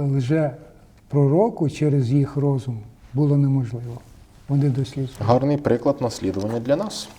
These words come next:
Speaker 1: Да, звичайно.
Speaker 2: Наступне питання. Які біблійні приклади наводить Петро, щоб показати необхідність і безперечність Божого милосердного визволення для тих,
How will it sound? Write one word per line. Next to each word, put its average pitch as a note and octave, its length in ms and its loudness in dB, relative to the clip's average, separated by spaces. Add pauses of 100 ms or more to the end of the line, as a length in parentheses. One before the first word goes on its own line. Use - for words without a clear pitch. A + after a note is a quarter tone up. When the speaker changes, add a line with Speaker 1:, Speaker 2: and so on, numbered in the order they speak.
(540)
Speaker 1:
Да, F3 420 0
звичайно. F3+ 560 0 (720)
Speaker 2:
Наступне D3 440 -2
питання. E2+ 520 -2 (600)
Які G2 280 0
біблійні C#3+ 500 4
приклади G2+ 640 -4 (280)
наводить A2+ 500 -2
Петро, G#2 540 -4
щоб - 220 -12
показати G#2+ 640 -2
необхідність G#2 880 -4
і G#2 120 0
безперечність G2+ 1080 -2 (380)
Божого G2+ 640 0 (140)
милосердного G2 840 -4
визволення G2 600 -4
для F2 200 -6
тих, - 400 -2